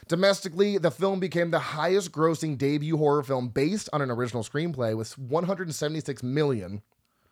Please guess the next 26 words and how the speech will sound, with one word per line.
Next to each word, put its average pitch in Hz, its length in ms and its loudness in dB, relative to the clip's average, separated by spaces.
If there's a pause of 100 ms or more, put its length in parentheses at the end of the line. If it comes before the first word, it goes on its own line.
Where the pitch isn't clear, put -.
(180)
And 143 120 4
that 147 160 8
was 135 160 2
just, 147 380 2 (500)
uh, 135 140 2
like 143 140 4
I - 20 2
said, 123 240 -2
domestically. 143 720 2
Worldwide, 143 600 4
it 131 40 0
was 123 160 0
two 143 100 -4
fifty-five, 113 560 0 (340)
dethroning 208 760 4
The 151 40 0
Blair 165 300 6
Witch 165 220 2
Project 165 420 2
from 143 160 -4
nineteen 156 300 -2
ninety-nine 156 540 0
nearly 170 260 0
two 240 280 -2
decades 202 460 0
later 151 460 6